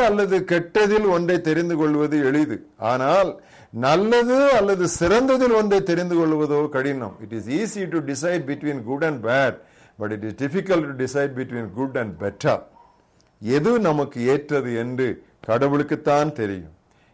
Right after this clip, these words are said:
ஏனென்றால் அவர் ஒருவரே முதலிலிருந்து முடிவை அறிந்தவர், ஆதியிலிருந்து அந்தத்தை தெரிந்தவர். He knows the end from the beginning என்று ஏசாயா நாற்பத்தி ஆறு பத்திலே வாசிக்கிறோம். ஈசாக்குக்கு பெண்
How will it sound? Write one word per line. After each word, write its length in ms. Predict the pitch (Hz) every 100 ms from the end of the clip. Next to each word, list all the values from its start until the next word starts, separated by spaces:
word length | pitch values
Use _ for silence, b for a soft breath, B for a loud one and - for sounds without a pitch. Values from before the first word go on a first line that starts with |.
| -
ஏனென்றால் 680 | 107 113 113 113 117 131 135 135 b b 95
அவர் 220 | 107 107 117 123
ஒருவரே 480 | 143 151 151 156 160 165 - 113 117
முதலிலிருந்து 840 | 123 151 156 160 165 180 190 214 202
முடிவை 340 | 139 135 135 131
அறிந்தவர், 680 | 113 110 104 101 95 90 82 85 107 127
ஆதியிலிருந்து 760 | 143 156 160 165 175 185 196 226 170
அந்தத்தை 420 | 143 143 143 127 123
தெரிந்தவர். 580 | 110 104 98 92 90 82 B B _
He 80 | 151 165
knows 240 | 175 214 220 196
the 60 | 170 175
end 160 | 185 165 -
from 180 | 147 208 214
the 60 | 175
beginning 400 | 156 165 139 98 - b b 113
என்று 180 | 120 123 120
ஏசாயா 460 | 139 139 127 123 117 107 B B 113
நாற்பத்தி 440 | 117 - 117 113 110 123
ஆறு 180 | 139 127 104
பத்திலே 360 | 98 117 110 104
வாசிக்கிறோம். 600 | 101 101 104 - 101 95 - b b b b - 131
ஈசாக்குக்கு 640 | 170 160 147 135 135 - 117
பெண் 220 | 123 147